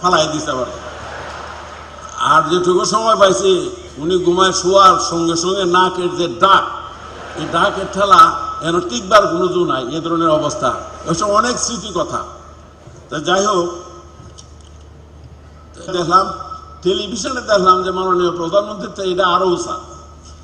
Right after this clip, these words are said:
মানে, অবস্থার সে শুনছি পাঁচ ফুট এগারো ইঞ্চি লম্বা, আর আমার উচ্চতা ছিল সাড়ে সাত, এখন বয়স বাড়ছে তো একটু কমে আর সাত হয়ে গেছি। তখন আমার মনে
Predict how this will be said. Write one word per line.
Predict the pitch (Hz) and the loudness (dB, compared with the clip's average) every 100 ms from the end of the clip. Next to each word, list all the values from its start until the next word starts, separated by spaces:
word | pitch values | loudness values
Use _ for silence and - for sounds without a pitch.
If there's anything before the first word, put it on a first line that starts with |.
| - - - - - | -20 -20 -20 -20 -4
মানে, | 151 156 151 143 - - - - - | -2 0 -4 -6 -12 -18 -20 -20 -12
অবস্থার | 131 143 - 185 | -8 -4 0 0
সে | - 170 160 | 0 -2 -4
শুনছি | 170 170 - 175 | 0 0 0 -4
পাঁচ | 220 214 | 2 2
ফুট | - 180 170 - - - - - | 2 -6 -6 -6 -14 -20 -18 -4
এগারো | 180 180 185 | 0 2 4
ইঞ্চি | 165 165 165 | 4 2 0
লম্বা, | 156 127 104 - - - - - - - - - - - | -2 -2 -8 -12 -16 -20 -20 -20 -20 -20 -20 -20 -20 -4
আর | - - | 2 4
আমার | 160 180 180 | 6 6 6
উচ্চতা | 180 175 175 170 170 165 | 4 2 0 -2 0 0
ছিল | - 170 180 | 0 -2 0
সাড়ে | 170 160 151 | 0 -2 -2
সাত, | 180 185 - 139 | 4 4 4 -4
এখন | 151 160 | -4 -2
বয়স | 170 156 151 | -2 -2 -4
বাড়ছে | 180 185 | -6 -6
তো | 175 | -10
একটু | 160 | -10
কমে | 160 165 156 151 | -10 -10 -8 -8
আর | 143 | -8
সাত | - 139 135 123 | -10 -12 -14 -10
হয়ে | 113 | -10
গেছি। | 117 90 82 76 - - - - - - - - 73 - - - - - - - - - - - - - - 147 151 151 180 | -10 -10 -16 -18 -20 -20 -20 -18 -18 -18 -18 -18 -18 -18 -20 -20 -20 -20 -20 -20 -20 -20 -20 -20 -20 -20 -14 -10 -8 -8 -2
তখন | 175 214 | 0 6
আমার | 214 202 202 | 6 6 2
মনে | 208 214 | 2 -2